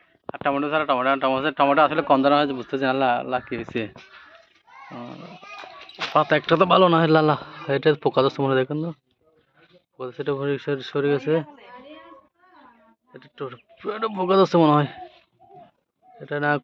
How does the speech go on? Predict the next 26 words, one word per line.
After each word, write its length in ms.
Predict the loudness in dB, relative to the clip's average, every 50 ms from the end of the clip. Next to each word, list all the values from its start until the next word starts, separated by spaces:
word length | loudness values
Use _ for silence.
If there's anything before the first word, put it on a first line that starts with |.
| _
পোকা 180 | -14 -10 -8 -6 -4
ধরছে, 340 | -6 -6 -8 -6 -4 -2 0 0 0 -2 -2 -4 -8 _ -20 -20 -20 -20 -20 -20 -20 -20 -20 -20 -20 -20 -18 -16 -16 -16 -18 -18 -20 -20 -20 -20 -20 -20 -20 -20 -20 -20 -18 -4
ছিঁড়ে 200 | 2 6 8 8 8
ফেলা 140 | 8 6 4
বেটার 160 | 4 4 2 4
হবে, 120 | 4 2 2
এটা 100 | 0 0 2
ছিঁড়ে 140 | 2 2 4 4
ফেললাম। 240 | 2 2 2 2 0 -2 -10 -14 -18 -18 -18 -20 -20 -10 -8 -8 -8 -8 -10 -20 -20 -20 -20 -20 -20 -20 -20 -20 -20 -12 -8 -4 -2 0
এটা 120 | 2 2 0 0
হঠাৎ 200 | 0 -4 -4 -6 -8
কেন 120 | -8 -8 -6 -6
মরলো? 200 | -6 -4 -2 -2 -2
আসলে 140 | -2 -2 -2 -2
এটা 100 | -2 -2 -4 -4
পোকায় 240 | -4 0 0 0 0
কেটেছে, 300 | 0 -2 -2 -2 -4 -4 -2
যেটা, 200 | -2 -2 -2 -4 -8 -10 -14 -18 -18 -20 -20 -20 -20 -20 _ _ _ _ _ _ -20 -20 -20 -20 -20 -20 -20 -20 -20 -20 -20 -20 -20 -16
এটা 120 | -12 -10 -8
তো 40 | -6 -2 0
খারাপ 220 | 2 2 2 0 0
কথা 160 | 0 0 0 0 0
না। 60 | -2 -4 -8 -16 _ _ _ _ _ _ _ _ _ _ _ _ _ _ -20 -20 _ _ _ _ _ _ _ _ _ _ _ _ _ _ _ _ -20 -20 -20 -20 -20 -20 _ -20 -18 -6 0
যা 100 | 0 2 2
খবর 180 | 2 0 0 2 4
হোক, 120 | 2 2